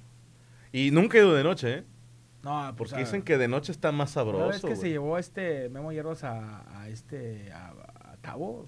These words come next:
Speaker 2: se lo andaba llevando la chingada,
Speaker 1: Es que,
Speaker 2: Tabo.
Speaker 1: ¿cómo no, güey? Bueno, primero, Marlo, Mario W D K, gracias por tu suscripción de seis meses. Ahí yo no vi qué les pasó, güey.
Speaker 2: A mí me contó, bueno, Memo y Tabo, de que,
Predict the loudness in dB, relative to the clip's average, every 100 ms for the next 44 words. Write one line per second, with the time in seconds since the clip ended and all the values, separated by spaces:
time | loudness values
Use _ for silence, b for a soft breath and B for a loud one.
0 | -18 -14 -12 -10 -12 -14 -12 -12 -12 -14
1 | -16 -14 -16 -16 -18 -8 0 4 4 4
2 | 2 2 0 0 -2 2 4 6 6 6
3 | 8 10 10 8 6 4 6 8 10 12
4 | 10 8 8 6 4 4 6 6 6 4
5 | 0 -4 -4 -10 -6 0 0 2 2 2
6 | 2 -4 -10 B B B 6 6 8 8
7 | 8 4 0 0 0 -2 -6 0 0 2
8 | -2 -8 -18 -20 -20 -20 -20 -20 -20 -20
9 | -18 -12 -6 -4 -4 -6 -6 -8 -6 -6
10 | -4 -6 -8 -8 -8 -8 -8 -10 -10 -8
11 | -6 -8 -8 -8 -8 -10